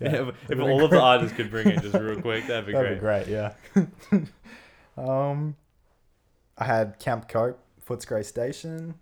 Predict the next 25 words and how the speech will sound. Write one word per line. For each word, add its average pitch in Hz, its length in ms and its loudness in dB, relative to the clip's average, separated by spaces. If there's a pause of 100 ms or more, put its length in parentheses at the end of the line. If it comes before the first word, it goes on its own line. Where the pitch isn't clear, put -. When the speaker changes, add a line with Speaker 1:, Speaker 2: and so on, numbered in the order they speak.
(340)
Speaker 2:
um, - 580 -16 (1120)
Gang 117 240 -4
of 92 120 -10
Youths, 98 600 -12
What 98 220 -8
Can 98 120 -12
I 92 60 -8
Do 90 180 -8
If 87 100 -12
the - 60 -20
Fire 92 320 -6
Goes 87 300 -8
Out, 98 420 -4
which - 140 -20
came 90 200 -10
in 90 80 -10
at - 120 -20
number 92 160 -12
ten, 104 500 -10 (520)
um, 92 260 -10
Secondhand 113 600 -10
Car 101 340 -4
by 87 220 -10
Kim 90 300 -12
Churchill. - 600 -12